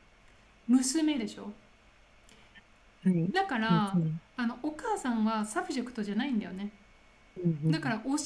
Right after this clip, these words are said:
Speaker 1: えるだと文が成り立たないの。
Speaker 2: うん。
Speaker 1: So we need to change the, like, verb for, like, along to the subject view.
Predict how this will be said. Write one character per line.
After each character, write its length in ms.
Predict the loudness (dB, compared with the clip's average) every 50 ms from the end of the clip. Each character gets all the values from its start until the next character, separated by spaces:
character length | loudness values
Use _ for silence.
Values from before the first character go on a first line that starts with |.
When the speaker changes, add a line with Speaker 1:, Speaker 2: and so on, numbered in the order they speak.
| -4 -2 0 2 2 2
Speaker 1:
え 20 |
る 140 | 2 0 0
だ 120 | -2 -4
と 160 | -4 -4 -4 -4 -2
文 360 | -2 -2 -2 0 0 0 0
が 100 | 0 0
成 160 | 0 0 0
り 100 | 0 -2
立 140 | -2 -4 -2
た 120 | 0 2 2
な 140 | 2 2 4
い 80 | 2
の。 80 | 0 0 -2 -12 -20 -20 -20 -20 -20 -20 -20 -20 -20 -20 -20 -20 -20 -8 -2 0
Speaker 2:
う 20 | 0
ん。 60 | 0 0 -6 -20 -20 -20 -20 -20 -20 -20 -20 -20 -20 -10 -4
Speaker 1:
So 120 | -2 0 2
we 180 | 2 2 2
need 280 | 2 2 2 2 2 0
to 120 | 0 -2 -2
change 380 | -2 -2 -2 0 0 -2 -2 -2
the, 340 | -2 -2 -2 -2 -4 -4 -8 -12 -10 -6
like, 220 | -6 -4 -4 -4
verb 460 | -4 -2 -2 0 0 -2 -2 -4 -6
for, 380 | -6 -6 -4 -4 -2 -4 -4 -6
like, 240 | -8 -10 -12 -14 -16 -18 -14 -8 -4
along 460 | -2 0 0 0 0 0 0 -2 -4
to 160 | -4 -6 -6
the 60 | -6 -6
subject 680 | -8 -4 -4 -4 -2 -2 -2 -4 -4 -6 -6 -6 -2
view. 300 | 0 0 0 -2 -4